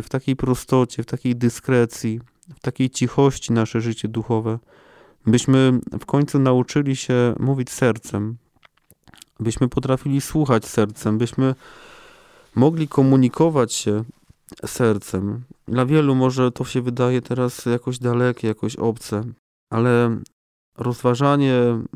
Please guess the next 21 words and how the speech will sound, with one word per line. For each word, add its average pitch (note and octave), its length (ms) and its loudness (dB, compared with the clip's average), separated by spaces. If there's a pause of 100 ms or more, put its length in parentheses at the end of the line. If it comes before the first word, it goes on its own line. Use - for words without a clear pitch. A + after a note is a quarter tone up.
(500)
tego, D3+ 280 0
kim A#2 200 0
był A#2+ 120 4
święty A#2 360 0
Józef, C3 360 0 (100)
ostatecznie - 600 -2
prowadzi A#2 460 0
do G2+ 140 -6
tego. G2+ 360 -4 (380)
Przyznam, C3+ 440 2
że B2 260 0 (440)
to - 80 -2
mówienie B2+ 480 4
sercem A#2 720 0 (140)
czy - 160 -10
słuchanie B2 500 -2
sercem A2+ 720 -4 (100)
to - 80 -20
są D3+ 160 0
słowa, D3+ 340 0
które B2 460 0